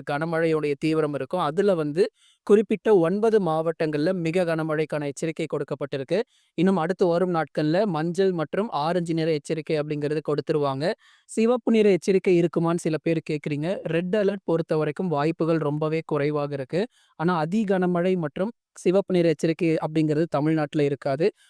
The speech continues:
ஆனால் மஞ்சள் மற்றும் ஆரஞ்சு நிற எச்சரிக்கை கண்டிப்பாக கொடுக்கப்படும். இதற்கான அர்த்தம் என்ன அப்படின்னா,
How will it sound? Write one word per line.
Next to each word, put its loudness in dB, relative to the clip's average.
ஆனால் 2
மஞ்சள் 2
மற்றும் -2
ஆரஞ்சு 0
நிற 0
எச்சரிக்கை -4
கண்டிப்பாக -2
கொடுக்கப்படும். -4
இதற்கான -2
அர்த்தம் 0
என்ன 2
அப்படின்னா, -2